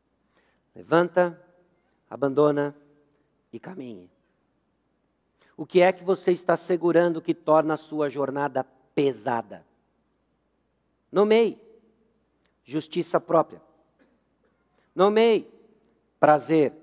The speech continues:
Segurança. Conforto. E vamos listando tudo aquilo que estamos prontos pra desobedecer ao Senhor, pra garantir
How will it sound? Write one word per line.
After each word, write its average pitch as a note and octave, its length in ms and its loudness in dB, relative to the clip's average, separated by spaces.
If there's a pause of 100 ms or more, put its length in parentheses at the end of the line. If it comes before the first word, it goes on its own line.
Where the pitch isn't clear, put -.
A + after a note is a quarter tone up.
(1300)
Segurança. D#3 960 -2 (960)
Conforto. C3+ 760 -2 (1500)
E F#3 60 0
vamos G#3 300 2
listando G#3+ 560 0
tudo A#3 240 0
aquilo A3 380 -4
que G3+ 100 -18
estamos G3+ 400 -4
prontos A3+ 560 0
pra G3 140 2
desobedecer G3 880 2
ao B3 80 -2
Senhor, G#3+ 540 2
pra G3 180 2
garantir G#3+ 920 0